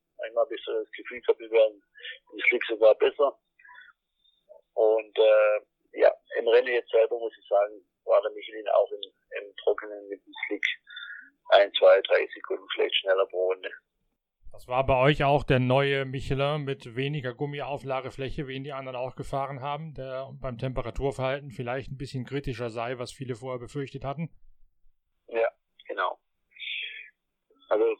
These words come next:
Speaker 1: da, da gab, da war der Unterschied.
Speaker 2: Das war genau auch der Grund für diesen Sprung, den Michelin gemacht hat gegenüber dem Vorjahr?
Speaker 1: Ich denke, ja.
Speaker 2: Was ist der Vorteil von dieser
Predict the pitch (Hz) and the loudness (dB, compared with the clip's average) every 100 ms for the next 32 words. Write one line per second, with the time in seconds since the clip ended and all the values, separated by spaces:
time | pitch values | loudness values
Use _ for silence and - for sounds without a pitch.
0 | _ - 110 110 _ 113 113 110 101 107 | _ -4 -2 -2 _ -6 -2 -2 0 0
1 | 110 104 98 104 98 - - - - _ | 2 2 -2 -4 0 0 -2 -14 -20 _
2 | _ _ _ _ _ - _ _ _ _ | _ _ _ _ _ -20 _ _ _ _
3 | _ - 127 117 123 117 120 127 104 117 | _ -12 -8 0 0 4 4 4 4 4
4 | 117 135 139 - 131 127 120 127 120 - | 6 6 6 2 -2 -2 -4 -6 -4 0
5 | 131 131 135 131 127 139 135 139 143 131 | 0 -2 -2 -2 -2 0 0 2 2 2
6 | 160 156 151 147 147 147 147 - 151 151 | 0 -2 -4 -8 -2 -2 -2 0 0 2
7 | 160 165 - - - - _ _ _ _ | 2 0 -4 -14 -20 -20 _ _ _ _
8 | _ - - - 120 123 - 92 92 - | _ -8 -6 -4 -4 -2 0 2 0 -2
9 | _ - 120 120 - 113 117 123 143 147 | _ -14 -8 -4 0 4 4 4 4 4
10 | - 139 131 131 139 135 | 2 -2 -2 0 2 2